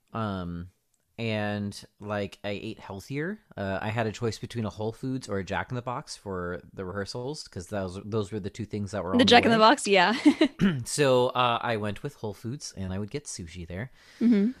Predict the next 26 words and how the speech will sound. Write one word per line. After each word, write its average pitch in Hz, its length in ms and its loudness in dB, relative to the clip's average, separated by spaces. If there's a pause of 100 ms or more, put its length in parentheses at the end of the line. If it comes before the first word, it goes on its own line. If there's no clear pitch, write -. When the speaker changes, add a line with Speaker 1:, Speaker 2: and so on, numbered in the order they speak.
Speaker 1:
So 127 420 6
I 127 120 2
kind 147 300 2
of, 151 160 4
like, 123 220 4
felt 113 340 0
my 92 260 -2 (120)
waist 104 460 -4
getting 131 220 -4
smaller 139 460 -4
and 107 180 -4
my 220 60 2
Speaker 2:
Mm-hmm. 226 220 8
Speaker 1:
pants 226 240 2 (440)
being 95 300 0
looser. 185 420 -4 (280)
And 120 180 0
that 120 80 4
was 123 160 2
for, 135 120 -2
like, 117 160 0
a 113 60 -4
couple 117 240 -8
months, 113 320 -2
and 110 140 -2
then 107 160 2